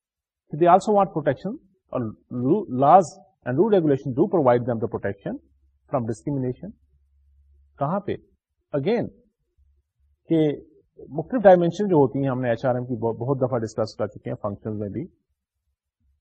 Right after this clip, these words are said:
کہ جتنی بھی ورک ریلیٹڈ ڈائمینشنز ہیں ایچ آر ایم کی، وہاں پہ کہیں بھی آپ ان، بغیر کسی ریزن کے ان سے ڈسکریمنیٹ نہیں کر سکتے۔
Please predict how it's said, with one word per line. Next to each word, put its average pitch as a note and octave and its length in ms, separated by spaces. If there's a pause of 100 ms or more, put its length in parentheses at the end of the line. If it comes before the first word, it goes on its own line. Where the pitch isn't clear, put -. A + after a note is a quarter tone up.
(220)
کہ C#3 120
جتنی D#3 320
بھی G#3+ 100
ورک E3+ 260
ریلیٹڈ D3+ 240
ڈائمینشنز B2+ 500
ہیں B2 80
ایچ A2+ 140
آر A2+ 100
ایم A2+ 120
کی، C#3 120
وہاں C3 220
پہ D3 120
کہیں D#3 320
بھی F#3 160
آپ B2+ 160 (1300)
ان، D3 160 (180)
بغیر C#3+ 360
کسی E3+ 260
ریزن B2+ 280
کے C3 100
ان B2+ 80
سے B2 100
ڈسکریمنیٹ A2+ 600
نہیں G#2+ 120
کر F#2+ 120
سکتے۔ A2 320